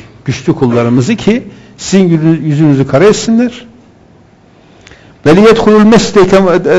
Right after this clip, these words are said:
kema dehaluhu evvele marra." İşte buradan anlıyoruz. Birinci kez mescide girdikleri gibi, gibi, gibi girsinler.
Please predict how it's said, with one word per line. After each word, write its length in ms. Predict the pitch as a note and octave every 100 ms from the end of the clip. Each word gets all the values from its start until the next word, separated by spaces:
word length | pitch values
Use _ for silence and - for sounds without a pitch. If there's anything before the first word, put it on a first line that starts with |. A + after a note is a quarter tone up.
| E3+ F3 - F#3
kema 320 | F3+ F#3+ F#3+
dehaluhu 440 | F#3+ F#3 F#3+ F3+
evvele 380 | E3+ D3 D3 C#3
marra." 380 | C3 B2 A2+ A2 -
İşte 220 | - D#3 D3
buradan 240 | D#3+ F3+
anlıyoruz. 580 | C3 A#2 A2 G#2 - - - - - - _
Birinci 340 | D3 F3+ F#3 A#3
kez 220 | F#3 D#3
mescide 400 | E3 D3 - E3+
girdikleri 560 | D#3 D3 D3+ - D3 C3+
gibi, 260 | A2+ B2+
gibi, 440 | A#2 B2 A#2+ A2 C3+
gibi 260 | A#2+ A2+
girsinler. 680 | A2 G#2+ - G#2+ G#2 G#2+